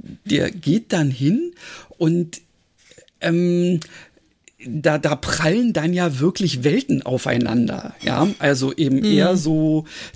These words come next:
Speaker 1: die linksliberale, äh, Sache, ähm, und dann eben diese voll rechts aufgestellten, äh, völkischen. Ähm, und er schafft es aber irgendwie, ähm, quasi,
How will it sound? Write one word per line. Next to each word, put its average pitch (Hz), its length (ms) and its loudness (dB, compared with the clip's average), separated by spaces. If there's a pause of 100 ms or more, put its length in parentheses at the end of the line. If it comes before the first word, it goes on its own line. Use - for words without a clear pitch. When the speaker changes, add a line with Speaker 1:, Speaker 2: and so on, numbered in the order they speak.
Speaker 1:
die 151 300 2
linksliberale, 190 1120 0
äh, 170 120 0
Sache, 180 500 0 (420)
ähm, 165 300 2
und 170 640 0
dann 147 200 2
eben 170 320 2
diese 151 460 0
voll 165 300 0
rechts 160 480 -2
aufgestellten, 170 1200 0
äh, 143 320 0
völkischen. 220 760 0 (540)
Ähm, 165 480 0 (100)
und 165 540 0 (200)
er 143 160 0
schafft - 340 -2
es - 120 2
aber - 280 0
irgendwie, 226 760 0 (540)
ähm, 180 500 0
quasi, 190 840 0